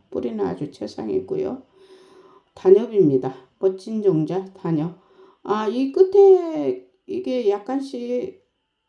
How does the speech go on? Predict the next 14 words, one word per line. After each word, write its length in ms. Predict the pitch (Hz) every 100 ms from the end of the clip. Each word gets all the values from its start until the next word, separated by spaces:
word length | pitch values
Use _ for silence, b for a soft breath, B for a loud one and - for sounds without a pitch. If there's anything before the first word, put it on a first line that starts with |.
| _
아, 140 | - 208
새카만 680 | 196 302 302 349 302 302
거는 540 | 302 294 226 226 208 190
배양하는 420 | 226 240 254 254
데 160 | 240 220
지장 340 | - 233 247
없고요. 600 | 202 185 170 170 240 302 B B B B -
오티바를 880 | 214 - - 330 302 262 247 226 233
앞뒤로 480 | - 190 262 262
조금 200 | 254 247
발라주시면 720 | - 202 196 202 190 190 170
됩니다. 500 | 165 170 160 156 147 -
그리고 240 | 156 151
신화에 720 | - - 127 123 101 98 -